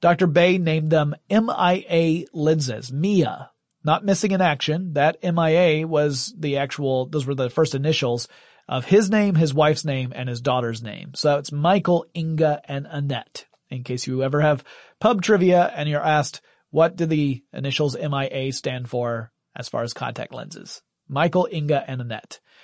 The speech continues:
His design was purchased by a company called Johnson and Johnson, famous company.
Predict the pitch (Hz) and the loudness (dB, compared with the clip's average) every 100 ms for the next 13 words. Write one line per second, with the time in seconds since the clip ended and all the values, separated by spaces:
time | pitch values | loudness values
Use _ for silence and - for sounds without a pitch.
0 | _ _ 165 214 185 190 208 220 208 - | _ _ 2 4 4 4 4 4 0 0
1 | 175 175 214 214 160 143 135 131 156 156 | 0 2 2 0 0 2 2 0 -2 -2
2 | 160 143 127 120 131 143 139 143 135 127 | -2 0 -2 -2 -2 0 -2 -4 -4 -2
3 | 127 131 127 196 247 254 _ _ 135 139 | -2 -2 -2 -4 -4 -10 _ _ -6 -4
4 | 139 123 - 131 139 165 | -4 -4 -6 -6 -2 -2